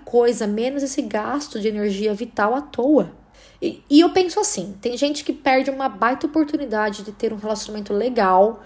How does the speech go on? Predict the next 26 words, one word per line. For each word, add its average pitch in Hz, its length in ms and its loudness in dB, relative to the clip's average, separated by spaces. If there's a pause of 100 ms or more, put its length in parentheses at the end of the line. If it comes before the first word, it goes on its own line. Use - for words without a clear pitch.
(360)
com 240 180 0
alguém 226 260 2
que 233 100 -12
faz 226 260 -6
bem 202 420 2
e 269 80 -2
também 294 520 4
é 294 40 0
recíproco, 247 840 -2
porque 277 520 0 (600)
entra 302 240 0
nessa 294 260 -2
paranoia 269 640 2
de 226 140 -8
que 247 100 -8
se 247 140 -4
a - 20 -2
pessoa 285 360 0
fala 269 260 0
com 214 180 -6
outra, 226 460 4
curtiu 220 280 0
a 233 60 0
foto 208 380 0
no 196 100 -2
Instagram, 196 760 2